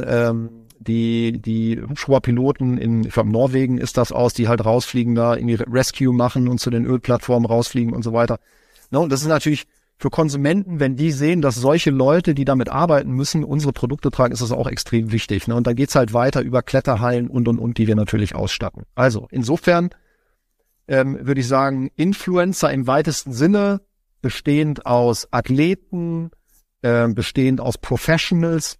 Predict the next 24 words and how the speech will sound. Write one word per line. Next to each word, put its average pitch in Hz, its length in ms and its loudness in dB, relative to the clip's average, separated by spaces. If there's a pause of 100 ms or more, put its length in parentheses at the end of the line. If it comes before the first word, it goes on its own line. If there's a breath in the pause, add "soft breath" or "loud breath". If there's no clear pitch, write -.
beruflich 147 560 -4
tätigen, 151 560 2
äh, 135 560 -2
äh, 123 40 0
Leuten 135 340 2
im, 127 220 -2
im 131 140 -2
Outdoor-Bereich 131 760 2
und 123 120 -2
dann 135 80 4
natürlich 127 400 2
auch 113 100 0
sonstigen 127 440 0
Influencern 120 480 2
sind 110 160 -2
ganz, - 320 -2
sind, 113 260 -12
sind 110 180 -2
wichtig, 147 320 2
weil 127 140 4
sie 120 80 0
deine 117 180 2
Marke 117 320 2
authentifizieren 127 840 0